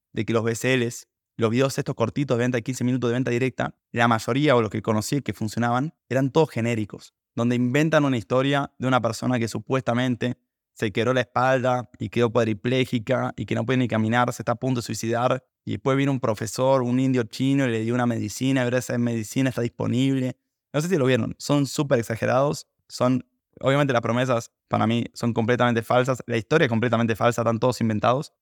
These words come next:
pero este man lo hacía con una historia de verdad y con una cara de verdad, y está consiguiendo un roas cinco, con un productito de veintisiete dólares. Y yo dije, "Ah, jaja,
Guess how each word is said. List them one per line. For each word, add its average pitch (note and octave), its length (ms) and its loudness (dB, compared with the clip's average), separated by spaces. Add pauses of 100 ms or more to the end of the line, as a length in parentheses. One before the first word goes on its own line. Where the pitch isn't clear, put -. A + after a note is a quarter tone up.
(120)
pero C3+ 540 0
este D#3 200 0
man F#3+ 320 2 (260)
lo A#2+ 160 0
hacía C#3 480 -2 (180)
con A#2 200 -2
una C3+ 140 2
historia C#3 260 0
de B2+ 60 4
verdad B2 380 2 (120)
y - 80 -6
con A#2 140 0
una B2+ 160 2
cara B2 160 2
de A#2+ 40 4
verdad, A#2+ 380 2 (240)
y - 60 -6
está B2+ 140 -4
consiguiendo B2+ 300 0
un A#2+ 100 0
roas A#2+ 440 0 (140)
cinco, - 580 -2 (240)
con B2+ 140 0
un C3+ 100 0
productito C#3 380 0
de D3+ 60 4
veintisiete B2+ 400 0
dólares. A2 460 -2 (200)
Y A2+ 100 -6
yo C3 100 0
dije, C#3+ 200 0
"Ah, B2+ 420 0
jaja, A2 420 -2